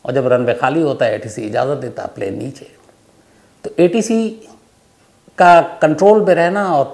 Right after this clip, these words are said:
plane के साथ बहुत ज़रूरी है, और एक बार संपर्क टूट गया, तो फिर समझिए कि कुछ भी हो सकता है।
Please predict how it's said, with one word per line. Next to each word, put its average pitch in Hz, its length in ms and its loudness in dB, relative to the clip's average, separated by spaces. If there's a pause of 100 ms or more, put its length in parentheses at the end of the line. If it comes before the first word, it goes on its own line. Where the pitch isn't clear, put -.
(120)
plane 170 220 2
के 165 120 -4
साथ - 320 -10
बहुत 123 220 -8
ज़रूरी 104 340 -8
है, - 100 -20
और 120 220 -6
एक 127 160 -8
बार 135 100 -6
संपर्क - 480 -12
टूट 190 140 -2
गया, 107 280 -12 (1000)
तो 139 60 -6
फिर 135 120 -4
समझिए 135 380 -6
कि 143 100 -6
कुछ 107 180 -12
भी 120 120 -12
हो - 100 -14
सकता - 340 -18
है। - 120 -20